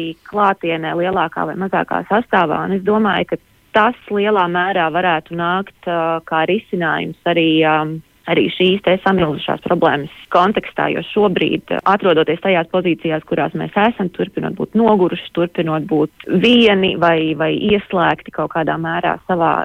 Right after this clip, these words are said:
savā privātajā telpā, es nedomāju, ka kaut kas varētu būtiski mainīties un uzlaboties. Es domāju, ka drīzāk tas pavadiens ir, uh, apstākļu kopums, uh, kas ir gan klimats, gan, uh, gan kopējais,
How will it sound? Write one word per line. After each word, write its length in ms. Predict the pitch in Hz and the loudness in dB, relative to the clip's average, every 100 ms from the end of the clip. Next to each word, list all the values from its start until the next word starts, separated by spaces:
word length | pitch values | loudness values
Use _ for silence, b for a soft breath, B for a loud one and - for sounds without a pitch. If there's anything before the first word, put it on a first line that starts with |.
| - | -4
savā 260 | 170 160 | -4 -4
privātajā 560 | - 180 156 - 170 160 | -2 -2 -2 -2 -8 -4
telpā, 600 | - 180 208 - 180 156 160 _ | 0 2 2 0 0 0 -4 _
es 160 | - 160 | -10 -8
nedomāju, 600 | - 175 165 143 143 143 | -4 -2 0 0 -2 -4
ka 100 | - | -4
kaut 220 | - 143 - | -2 -2 -2
kas 160 | - | -6
varētu 500 | 160 165 - - 135 | -2 0 -2 -6 -8
būtiski 460 | 131 160 151 - - | -4 -2 -2 -6 -4
mainīties 480 | 139 156 139 - - | -2 -2 -4 -8 -10
un 120 | 143 | -8
uzlaboties. 560 | 156 143 - - - - - _ B B B | -4 -4 -4 -8 -8 -8 -14 _ B B B
Es 160 | 185 | 0
domāju, 300 | 202 190 165 | 2 4 0
ka 100 | 175 | -2
drīzāk 400 | 185 196 196 156 | 2 2 2 0
tas 100 | 175 | -2
pavadiens 600 | - 226 202 160 165 165 | 0 0 0 -2 -4 -4
ir, 180 | - 165 | -8 -6
uh, 320 | 170 160 156 - | -4 -2 -2 -2
apstākļu 760 | - 185 - - 180 160 - 165 - | 0 -2 -2 -4 -2 -2 -6 -14 -8
kopums, 640 | 202 190 240 202 170 196 _ - | -4 -2 -2 -4 -4 -10 _ -10
uh, 580 | 170 156 - 76 50 50 _ _ | -6 -6 -6 -8 -10 -12 _ _
kas 220 | 175 175 | -6 -2
ir 180 | 165 143 | -2 -2
gan 180 | - - | -4 -6
klimats, 580 | - 247 240 214 196 - | -4 0 2 2 0 -4
gan, 280 | - 151 143 | -4 -4 -2
uh, 300 | 80 - 50 | -4 -6 -8
gan 220 | - - | -6 -6
kopējais, 680 | - 175 180 160 151 - 165 | 0 0 2 2 2 0 -2